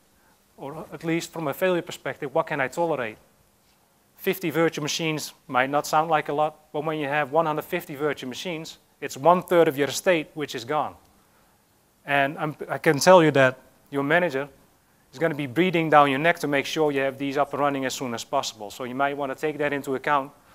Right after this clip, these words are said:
as soon as you start doing your designs. Now, the other thing that I, uh, wanted to mention is the, uh, the new storage solutions. Um,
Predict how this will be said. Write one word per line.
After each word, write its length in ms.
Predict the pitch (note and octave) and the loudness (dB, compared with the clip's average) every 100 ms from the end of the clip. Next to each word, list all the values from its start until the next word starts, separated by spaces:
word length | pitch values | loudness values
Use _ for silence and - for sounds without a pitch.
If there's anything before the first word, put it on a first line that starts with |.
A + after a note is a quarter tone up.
| - - | -20 -10
as 100 | C#3+ D#3 | -4 -2
soon 140 | F3 | 0
as 60 | D3+ | 0
you 80 | |
start 300 | D3 - D3+ | 2 8 8
doing 220 | C#3 C#3 C3 | 10 4 4
your 100 | A#2+ | 0
designs. 520 | A2+ B2+ G#2 F#2 - _ _ _ _ _ _ _ _ - - - - - - | 2 2 2 -4 -16 _ _ _ _ _ _ _ _ -20 -20 -20 -20 -20 4
Now, 120 | E3 | 8
the 100 | F3+ | 10
other 140 | G3+ G#3 | 10 8
thing 180 | A3 | 8
that 140 | G3+ F3+ | 10 12
I, 220 | F3 E3 | 12 12
uh, 200 | D#3 D3+ | 10 10
wanted 240 | E3 E3+ D3+ | 10 8 8
to 60 | |
mention 500 | D3+ E3 D#3+ F3+ F3 - - - - - - - - - | 6 6 6 0 -2 -6 -20 -20 -20 -20 -20 -20 -12 -4
is 200 | E3 D3+ | -4 -2
the, 240 | D#3+ D#3 | -4 -2
uh, 40 | C#3+ | -2
the 120 | D#3 | -2
new 140 | F#3 | -4
storage 340 | E3 G#3 G3+ - | -2 0 0 -2
solutions. 720 | E3+ D3+ C3+ C3 A2+ - - _ _ _ - | -4 -4 -6 -10 -12 -16 -20 _ _ _ -8
Um, 380 | B2 B2 A#2+ | -4 -4 -6